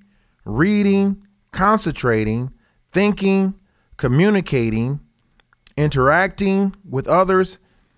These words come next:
and working. For a mental condition to be covered under the A D A meaning of a disability,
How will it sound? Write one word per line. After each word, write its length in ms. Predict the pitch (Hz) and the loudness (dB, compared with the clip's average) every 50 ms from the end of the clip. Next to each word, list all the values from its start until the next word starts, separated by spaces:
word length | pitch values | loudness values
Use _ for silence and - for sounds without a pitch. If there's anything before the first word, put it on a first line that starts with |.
| _ - _ _ _ _ _ - _ _ | _ -20 _ _ _ _ _ -20 _ _
and 240 | - 139 139 139 135 | -4 -2 -2 -2 0
working. 580 | 147 170 180 175 - - 107 98 90 80 - - - - - - _ _ _ _ _ _ _ _ _ _ _ _ _ _ _ _ _ _ _ _ _ _ _ _ _ _ _ _ _ _ _ _ _ _ _ _ _ _ _ _ _ - _ _ _ _ _ _ | 2 2 2 2 0 -4 -6 -6 -4 -4 -6 -8 -8 -12 -14 -18 _ _ _ _ _ _ _ _ _ _ _ _ _ _ _ _ _ _ _ _ _ _ _ _ _ _ _ _ _ _ _ _ _ _ _ _ _ _ _ _ _ -20 _ _ _ _ _ _
For 200 | - 170 170 156 | -2 0 0 2
a 40 | |
mental 320 | 147 160 202 233 240 240 233 | 4 2 2 4 2 2 0
condition 500 | 233 220 185 170 185 190 185 - 185 170 | 0 -2 0 2 2 2 2 0 -4 -2
to 120 | 170 170 139 | -2 -2 -4
be 120 | 139 139 | -4 -6
covered 540 | - - - 196 190 190 175 185 175 - - _ | -6 -2 0 0 0 2 0 -2 -4 -4 -8 _
under 320 | - 190 220 226 220 214 202 | -2 0 0 2 0 0 0
the 220 | 175 190 180 - | -2 -4 -4 -4
A 180 | 147 160 160 160 | -4 -4 -2 -4
D 260 | 156 156 147 139 120 | -4 -4 -4 -2 -2
A 300 | 107 107 104 101 110 127 - - _ _ _ _ _ - | -2 -2 -2 -4 -8 -10 -12 -16 _ _ _ _ _ -6
meaning 480 | 110 131 160 180 185 175 170 160 151 | -2 0 2 2 2 2 0 0 0
of 160 | - 127 120 | -2 -4 -4
a 40 | 123 | -4
disability, 680 | 110 104 104 - - 87 82 90 85 85 87 101 117 120 | -6 -6 -10 -10 -10 -10 -8 -6 -6 -6 -6 -6 -8 -10